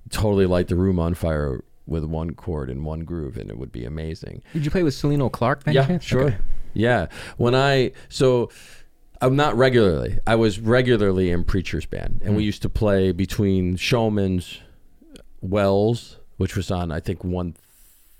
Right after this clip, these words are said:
Speaker 1: thirty-eighth, and then, uh, uh, there was the Lickety Split, and there was,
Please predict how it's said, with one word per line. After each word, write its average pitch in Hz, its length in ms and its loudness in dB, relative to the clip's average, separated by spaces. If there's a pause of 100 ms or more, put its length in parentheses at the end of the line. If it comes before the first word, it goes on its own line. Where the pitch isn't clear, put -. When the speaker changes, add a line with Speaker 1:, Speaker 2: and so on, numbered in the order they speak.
Speaker 1:
thirty-eighth, 76 1080 -8 (260)
and 90 180 -6
then, 80 280 -6
uh, 64 300 -10 (880)
uh, 53 540 -10 (880)
there 95 100 -6
was 85 180 -8
the 95 100 -10
Lickety 113 400 -4
Split, 160 420 -4
and 98 100 -4
there 98 80 -2
was, 101 100 -4